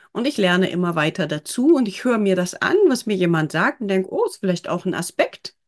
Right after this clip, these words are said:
Ich habe lange Zeit zum Beispiel gefunden, Hochsensibilität ist immer von Trauma herrührend, weil ich das auch so gelernt habe. Und dann habe ich mir mal Argumente angehört von Menschen, die was anderes sagen. Und jetzt würde ich sagen, ach ja, warum?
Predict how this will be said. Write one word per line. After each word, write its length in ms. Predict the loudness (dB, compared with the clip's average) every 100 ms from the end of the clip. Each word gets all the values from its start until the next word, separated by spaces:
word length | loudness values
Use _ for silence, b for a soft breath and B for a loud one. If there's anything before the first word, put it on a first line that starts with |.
| _ _ _ _ -12
Ich 40 |
habe 100 | -4
lange 220 | 2 2
Zeit 280 | 2 -2 -2
zum 140 | -2 0
Beispiel 400 | 0 0 -2 -2
gefunden, 480 | -2 -2 -2 0
Hochsensibilität 920 | 0 0 -2 -4 -2 -4 -2 -4 -6 -12 _ _
ist 180 | -8 -2
immer 220 | -2 -2
von 220 | -4 -6
Trauma 520 | -4 -4 -2 0 -2 -2 _ _ _ _ _ _
herrührend, 960 | 0 0 2 2 2 4 4 4 -2 _ -6
weil 120 | -4
ich 100 | -2
das 160 | -6 -6
auch 120 | -4
so 140 | -2
gelernt 460 | -2 -2 -2 -4 -2
habe. 180 | -4 -4 b b b b -4
Und 60 |
dann 120 | 0
habe 100 | 0
ich 80 | 2
mir 80 | 4
mal 140 | 4
Argumente 600 | 4 4 4 6 4 4 0
angehört 520 | 2 4 4 2 0
von 160 | -2
Menschen, 360 | 0 0 0 0
die 80 | 0
was 140 | 0
anderes 400 | 2 2 2 0
sagen. 360 | 0 0 2 2
Und 80 | 2
jetzt 200 | 0 -4
würde 140 | -6
ich 80 | -4
sagen, 300 | -4 -4 -4
ach 140 | -6 -4
ja, 140 | -2
warum? 320 | -2 -2 -6